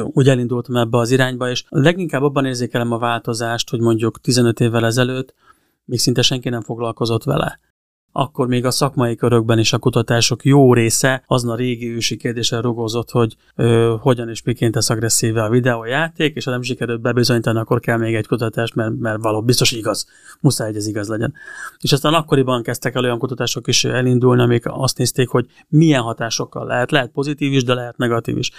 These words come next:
Esetleg mi múlik az, hogy milyen hatások érvényesülnek, stb. Tehát akkoriban kezdett el a szakma is, ö, nyitni ebből a szempontból.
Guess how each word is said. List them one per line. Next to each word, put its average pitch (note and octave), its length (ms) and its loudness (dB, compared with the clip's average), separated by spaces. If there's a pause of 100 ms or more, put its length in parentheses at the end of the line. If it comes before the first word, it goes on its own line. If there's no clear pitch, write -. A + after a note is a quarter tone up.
(120)
Esetleg C3 420 0
mi E3+ 180 0
múlik B2 420 -2
az, A2+ 160 -2
hogy A#2 140 2
milyen A#2 180 -2
hatások A2+ 460 0
érvényesülnek, B2+ 640 0
stb. C3 480 -2 (200)
Tehát A2+ 180 0
akkoriban B2 380 -2
kezdett A#2 360 -4
el B2 60 0
a A#2+ 60 -2
szakma B2 420 -2
is, A#2 220 -2
ö, A#2 260 -2
nyitni B2 360 -2
ebből A2 200 2
a A2 60 0
szempontból. B2+ 760 0